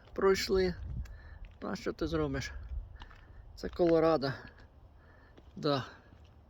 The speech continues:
Тільки не знаю, що їм робити. Тим пчолопакетам, як привезу. Добре, що хоч небагато заказав.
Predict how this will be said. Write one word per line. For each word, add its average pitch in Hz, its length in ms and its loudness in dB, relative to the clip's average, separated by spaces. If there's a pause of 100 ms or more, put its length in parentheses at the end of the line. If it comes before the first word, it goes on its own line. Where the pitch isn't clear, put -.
(2000)
Тільки - 240 -10
не 147 140 -2
знаю, 143 320 0
що 160 200 -4
їм 151 180 0
робити. 151 460 0 (1400)
Тим - 180 -4
пчолопакетам, 151 840 4
як 143 140 2
привезу. 147 560 2 (100)
Добре, 143 340 4
що - 140 -2
хоч - 280 -6 (500)
небагато 151 580 4
заказав. 151 640 2